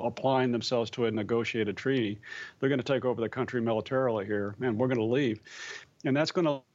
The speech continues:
leave, I think, a huge vacuum in the area. And I would say that without trying to be grim, uh, you know, to our listeners, uh,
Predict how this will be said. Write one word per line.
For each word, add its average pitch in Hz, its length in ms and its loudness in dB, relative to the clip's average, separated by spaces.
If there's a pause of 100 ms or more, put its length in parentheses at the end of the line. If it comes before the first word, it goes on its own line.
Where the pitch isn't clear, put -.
leave, 143 480 0
I 127 140 2
think, 127 220 -4
a 117 40 -2
huge 127 320 -2
vacuum 127 400 2
in 120 80 0
the 120 80 0
area. 143 340 0 (140)
And 117 160 -2
I 113 420 2
would 117 200 -2
say 131 300 4
that 120 340 -2
without 143 260 2
trying 165 160 0
to 151 60 2
be 139 100 2
grim, 131 480 0
uh, 120 300 0 (200)
you 131 120 2
know, 110 80 2
to 131 160 0
our 120 120 4
listeners, 123 540 0
uh, 113 220 0